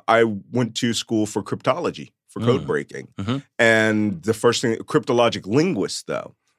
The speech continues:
Speaker 1: which is what I was doing with that newspaper. So they sent me to Defense Language Institute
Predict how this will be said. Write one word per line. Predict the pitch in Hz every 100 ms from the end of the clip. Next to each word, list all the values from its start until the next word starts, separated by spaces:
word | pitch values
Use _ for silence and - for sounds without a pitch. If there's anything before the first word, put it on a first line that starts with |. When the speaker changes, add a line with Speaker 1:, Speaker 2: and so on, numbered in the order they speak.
| -
Speaker 1:
which | 107
is | 107 98
what | 98
I | 85
was | 85 82
doing | 95 80
with | 80 76
that | 85 92
newspaper. | 123 139 - 65 67
So | - 92
they | 92
sent | - 113
me | 110
to | 98
Defense | 87 95 107 98 95
Language | 90 90 85
Institute | 82 - 71 80 76